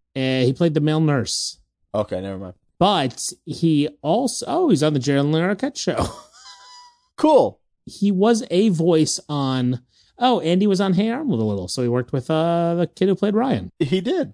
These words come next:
Speaker 1: He was the voice on Mortal Kombat.
Speaker 2: Okay.
Speaker 1: And a few other classic video games, but I don't know what voice. Anyway,
Speaker 2: Awesome.
Speaker 1: this guy's voice is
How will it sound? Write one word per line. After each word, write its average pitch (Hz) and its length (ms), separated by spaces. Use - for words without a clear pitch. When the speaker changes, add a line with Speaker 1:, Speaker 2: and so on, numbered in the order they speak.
Speaker 1:
He 208 340
was 196 240
the 175 60
voice 202 280
on 196 120
Mortal 175 260
Kombat. 127 540
Speaker 2:
Okay. 151 340
Speaker 1:
And 143 80
a 139 60
few 175 180
other 139 160
classic 113 400
video 101 260
games, 87 300
but 123 80
I 120 80
don't 113 100
know 101 120
what 95 240
voice. - 420
Anyway, 156 500
Speaker 2:
Awesome. - 280
Speaker 1:
this 180 160
guy's 165 260
voice 143 320
is 110 260